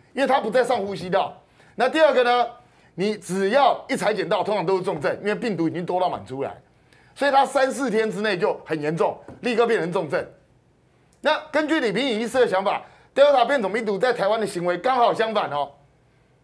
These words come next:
它只攻击上呼吸道，然后不太容易形成重症哦。那我，我请教一下，假设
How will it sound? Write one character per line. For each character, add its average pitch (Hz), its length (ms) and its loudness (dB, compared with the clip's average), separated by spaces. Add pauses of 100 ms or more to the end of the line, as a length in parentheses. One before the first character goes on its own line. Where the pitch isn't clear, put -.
(520)
它 247 140 2
只 190 120 -8
攻 208 160 0
击 196 120 -4
上 220 160 0
呼 196 120 -4
吸 196 140 -4
道， 185 200 0
然 139 40 -4
后 185 100 2
不 185 120 -4
太 220 140 0
容 185 140 0
易 202 80 -4
形 147 180 -10
成 156 140 -6
重 160 160 -6
症 151 180 -2
哦。 98 120 -14 (600)
那 294 240 0
我， 190 240 -4
我 208 240 -2 (140)
请 143 200 -12
教 214 200 2
一 143 80 -6
下， 143 260 -2 (560)
假 196 240 2
设 285 320 2